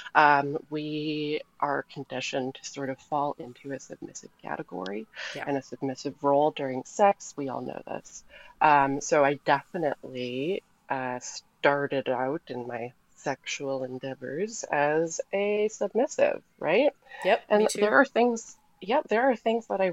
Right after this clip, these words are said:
Speaker 1: really enjoy about being submissive. Um, there were then, there still are now. That's why I'm a switch.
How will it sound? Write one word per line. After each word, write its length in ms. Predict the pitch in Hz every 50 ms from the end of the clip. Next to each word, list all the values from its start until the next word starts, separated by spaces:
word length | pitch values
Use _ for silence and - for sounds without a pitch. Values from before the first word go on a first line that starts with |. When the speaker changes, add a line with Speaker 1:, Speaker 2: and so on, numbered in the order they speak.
| - -
Speaker 1:
really 340 | 165 170 175 185 196 196
enjoy 460 | 190 175 - - - 156 175 247 269 190
about 300 | - - - - - -
being 240 | 139 135 127 - 131 -
submissive. 640 | - - - - - 135 - - - - - - - _ _ _ -
Um, 540 | - 127 120 120 - 127 127 131 127 - - - _ -
there 260 | 139 139 139 135 135
were 200 | 127 135 131 127
then, 400 | - 170 185 190 185 190 185 185
there 160 | 175 147 139 -
still 300 | - - - 135 127 127
are 200 | 127 127 123 120
now. 600 | 143 165 185 190 180 175 175 170 165 165 175 -
That's 120 | _ _ _
why 220 | - - - - 127
I'm 100 | - 139
a 60 | -
switch. 580 | - - - 147 - - - - - - -